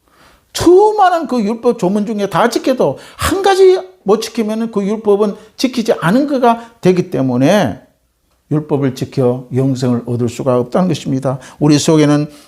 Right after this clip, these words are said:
이미 아담으로부터 흘러내려오는 조성되어 있는 본질상 선할 수 없고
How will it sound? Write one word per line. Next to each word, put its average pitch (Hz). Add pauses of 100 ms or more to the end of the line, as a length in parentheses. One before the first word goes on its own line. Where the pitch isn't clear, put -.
이미 151 (100)
아담으로부터 156
흘러내려오는 151 (220)
조성되어 151
있는 143
본질상 226 (140)
선할 262
수 247
없고 208